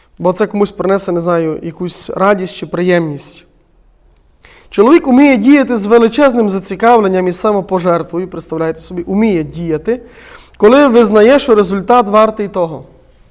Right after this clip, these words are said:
Жінки навіть не усвідомлюють, як важко чоловікові робити щось лише тому, що дружина так хоче. І дуже, тому дуже тяжко чоловікові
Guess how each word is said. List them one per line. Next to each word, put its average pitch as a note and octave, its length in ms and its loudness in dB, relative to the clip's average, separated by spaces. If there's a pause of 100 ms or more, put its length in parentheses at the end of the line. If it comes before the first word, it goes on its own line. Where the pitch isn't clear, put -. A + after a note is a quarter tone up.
(1160)
Жінки G3 260 0
навіть C#4+ 300 4
не C4 100 4
усвідомлюють, A#3 680 4
як G3 160 4
важко B3 360 2
чоловікові G#3 520 0
робити G3 400 2
щось C#4+ 340 -2
лише A3+ 220 2
тому, G#3+ 280 0
що A#3+ 220 -4
дружина F#3+ 440 -4
так G3 200 -8
хоче. E3 420 -10 (1300)
І - 100 -10
дуже, G3+ 300 -2
тому G#3+ 320 -8
дуже F#3 200 -8
тяжко A#3 420 -8
чоловікові F3+ 560 -6